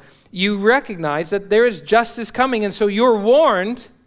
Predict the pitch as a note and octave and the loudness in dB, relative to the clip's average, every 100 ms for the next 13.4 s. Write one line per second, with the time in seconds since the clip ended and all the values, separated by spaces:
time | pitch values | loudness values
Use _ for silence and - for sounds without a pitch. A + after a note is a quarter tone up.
0 | _ _ - B3+ A#3+ A#3+ - D4+ D#4 G3 | _ _ 0 2 2 0 -2 0 0 2
1 | A3+ A3 D3+ G3+ F#3+ - G#3+ A#3+ G#3 A3 | 0 0 0 0 0 -2 -8 -8 -2 0
2 | G#3 A3 A3 B3 B3 - F4 A#3+ C3+ B2+ | 0 -2 -2 -2 -4 -4 -4 -4 -10 -8
3 | D#3+ A#3+ E4 - _ _ _ _ _ G3+ | -4 -4 -6 -18 _ _ _ _ _ -6
4 | C4+ C#4 - - - F#3 F#3+ - D#3 C#3+ | -4 -8 -14 -18 -6 -4 -4 -4 -8 -8
5 | - A#2 B2+ G3+ F#3+ - - _ _ - | -10 -14 -8 -6 -6 -10 -20 _ _ -6
6 | E3+ - - B3 C4+ B3 F3+ G#3 A#3 - | -6 -4 0 0 0 0 0 2 2 -2
7 | - - B2 C#3+ - - E3 C#3+ C3 B2+ | -6 -4 -4 -6 -12 -12 -10 -10 -10 -12
8 | - C3 C#3 D#3 - E3+ D#3+ G#3 B3 B3+ | -12 -16 -12 -12 -10 -10 -6 -4 -4 -4
9 | C4 F3+ F#3+ F3+ D3+ C3+ _ F#3 F#3+ - | -6 -4 -6 -6 -12 -12 _ 0 0 -2
10 | C3+ A#2+ C3+ C3 A#2+ - G3 A3 A3 F#3 | -8 -8 -8 -10 -10 -4 -2 -2 -4 -6
11 | F3+ E3 C#3 - F3 E3 B2 A2+ A#2+ - | -10 -12 -16 -10 -8 -6 -6 -10 -16 -20
12 | - _ _ F#3 E3 D3 C3+ - D3 C#3 | -20 _ _ -10 -8 -8 -8 -10 -12 -12
13 | C3 G2+ - - | -14 -16 -18 -20